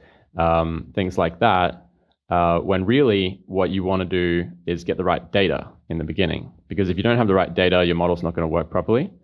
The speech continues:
Uh, and, and then you have to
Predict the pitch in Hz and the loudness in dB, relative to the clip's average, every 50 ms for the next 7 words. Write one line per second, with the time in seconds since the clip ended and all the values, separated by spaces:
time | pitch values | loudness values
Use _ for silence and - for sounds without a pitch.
0 | _ _ _ _ _ _ _ _ _ - 87 85 85 82 80 82 82 85 - - | _ _ _ _ _ _ _ _ _ -6 -2 0 0 0 2 0 0 -2 -2 -4
1 | 87 87 85 85 85 82 78 78 - - - - _ _ - 90 90 95 92 87 | -2 0 0 0 -2 -4 -6 -10 -16 -20 -20 -20 _ _ -4 -2 0 0 2 0
2 | 98 87 - - | 0 -2 -2 -6